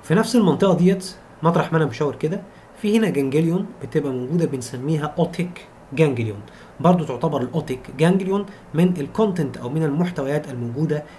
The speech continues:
في الانفرا تمبورال فوسا. يبقى محتويات الانفرا تمبورال فوسا الكوردا تمباناي وجانجليون بنسميها اوتيك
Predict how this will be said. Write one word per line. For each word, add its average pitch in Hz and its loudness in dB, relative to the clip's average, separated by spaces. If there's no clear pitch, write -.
في 127 -6
الانفرا 131 -6
تمبورال 131 -4
فوسا. 117 -10
يبقى 135 -2
محتويات 196 0
الانفرا 175 0
تمبورال 135 -4
فوسا 190 -4
الكوردا 196 2
تمباناي 139 -2
وجانجليون 175 4
بنسميها 139 -2
اوتيك - -4